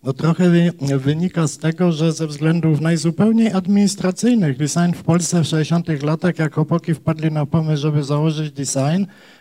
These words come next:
powstał na Akademii Sztuk Pięknych, bo oni tam pracowali, bidoki. Na, na całym świecie on jest zrobiony na politechnikach, a nie na sztuce i tak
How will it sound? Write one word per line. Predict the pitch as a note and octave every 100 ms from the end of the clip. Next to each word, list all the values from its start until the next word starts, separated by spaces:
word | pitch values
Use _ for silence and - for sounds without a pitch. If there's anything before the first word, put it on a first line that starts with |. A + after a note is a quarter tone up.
| -
powstał | E3 E3 - F3+
na | E3+
Akademii | E3+ E3 E3 F3 E3+
Sztuk | D#3+ D#3+ D#3+
Pięknych, | E3+ F#3+ F#3+
bo | D#3+
oni | E3+ F#3
tam | F3
pracowali, | - E3+ F3 E3 F3+ E3 C#3
bidoki. | B2+ B2+ A#2+ - G#2+ G2+ _ _ _ _ _ B2+
Na, | C#3+
na | C#3+
całym | C#3+ D#3+ E3
świecie | E3+ F3 F3
on | E3+
jest | E3 D3+
zrobiony | D3+ D#3 E3+ E3+
na | E3
politechnikach, | D#3+ E3 E3 D#3 - A3 G#3+ F3 D3+ C3+ C3+
a | C#3
nie | D3+
na | D#3 C3+
sztuce | - - B2+ - D#3+ G3+
i | F3+
tak | - G3+